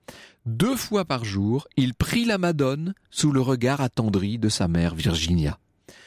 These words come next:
Il joue, cet enfant, du violon, du piano, il fait de la natation, de l'aviron, euh, plus tard de l'équitation. Il intègre aussi, c'est moins, euh, inattendu, une association d'enfants de chœur. À dix-huit ans, il obtient son diplôme, l'équivalent du bac, si vous voulez,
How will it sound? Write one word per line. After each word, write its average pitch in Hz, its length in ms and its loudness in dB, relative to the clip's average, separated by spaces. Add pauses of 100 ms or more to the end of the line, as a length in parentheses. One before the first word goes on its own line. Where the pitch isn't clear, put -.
(340)
Il 95 140 2
joue, 113 400 0
cet - 260 -6
enfant, 104 540 -2
du 87 140 -2
violon, 117 580 0
du 90 140 -4
piano, 127 340 0
il 131 60 0
fait 95 120 -4
de 90 60 -2
la 90 80 0
natation, 139 600 0
de 120 100 0
l'aviron, 151 680 0
euh, 107 120 2
plus - 180 -6
tard 110 180 0
de 95 80 -2
l'équitation. 156 920 -2 (300)
Il 180 120 2
intègre 160 360 0
aussi, 147 220 0
c'est - 160 0
moins, 120 420 0
euh, 101 180 0
inattendu, 110 640 0
une 101 140 0
association 110 640 0
d'enfants 95 380 0
de 131 100 -4
chœur. 240 320 -2 (400)
À 202 140 0
dix-huit 170 500 -2
ans, 110 160 -2 (160)
il 240 160 2
obtient 135 300 -2
son 110 160 -4
diplôme, 190 400 0
l'équivalent 95 480 0
du 117 100 0
bac, 254 240 -2
si - 160 0
vous 101 160 0
voulez, 113 300 2